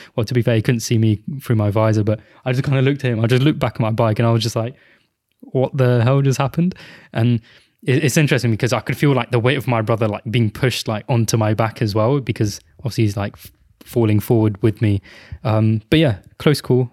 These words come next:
Um, you know, it just happens sometimes, but, you know, lucky to come out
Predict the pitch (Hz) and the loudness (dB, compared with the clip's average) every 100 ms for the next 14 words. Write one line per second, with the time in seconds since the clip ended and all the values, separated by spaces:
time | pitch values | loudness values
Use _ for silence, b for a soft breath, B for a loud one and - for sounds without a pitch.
0 | - 127 113 113 110 - 117 117 113 110 | -4 -2 0 0 -2 -2 0 0 0 -4
1 | - 110 117 107 113 - 131 135 - 123 | -4 -4 -2 -2 -4 -4 -6 -6 -6 -6
2 | 120 b b _ 123 110 117 113 117 110 | -6 b b _ -4 -2 -2 -2 -2 -2
3 | - 110 107 | -2 0 0